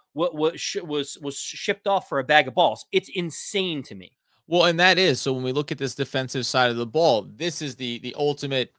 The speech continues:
Speaker 2: <sighs> I don't know, the ultimate extra kick in the pants when you talk about it's a new regime and you're trying to turn over the roster. Some key decisions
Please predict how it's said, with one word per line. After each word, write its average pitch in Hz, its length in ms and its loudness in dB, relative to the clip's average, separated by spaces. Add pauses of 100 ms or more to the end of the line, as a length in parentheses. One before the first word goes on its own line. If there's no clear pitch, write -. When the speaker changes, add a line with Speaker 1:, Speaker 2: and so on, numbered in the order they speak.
(100)
Speaker 2:
<sighs> - 160 -12
I 113 140 -4
don't 95 100 -8
know, 90 240 -8
the 117 120 -4
ultimate 127 360 2
extra 131 320 0
kick - 260 -2
in 123 60 -4
the 113 100 -2
pants 127 440 -2
when 117 100 -4
you 110 60 -6
talk 127 240 2
about 117 240 2 (260)
it's 147 140 -4
a 143 60 0
new 131 180 0
regime 175 480 4
and 160 40 -2
you're 127 100 -4
trying 131 180 0
to 127 60 -2
turn 135 240 -4
over 123 200 0
the 117 140 0
roster. 131 500 0 (220)
Some 233 340 4
key 220 220 -4
decisions 180 720 -2